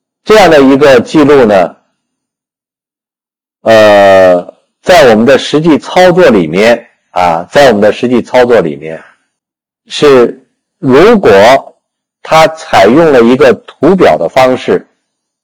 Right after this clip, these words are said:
那么最好是，而且这个图表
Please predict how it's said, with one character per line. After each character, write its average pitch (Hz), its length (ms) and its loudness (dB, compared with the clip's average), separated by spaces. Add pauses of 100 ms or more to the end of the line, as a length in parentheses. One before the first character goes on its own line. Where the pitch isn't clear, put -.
(840)
那 151 200 -2
么 147 160 2
最 175 320 0
好 87 260 -2
是， - 500 -2
而 156 160 2
且 151 200 0
这 175 160 0
个 151 120 2
图 143 440 -2
表 104 520 0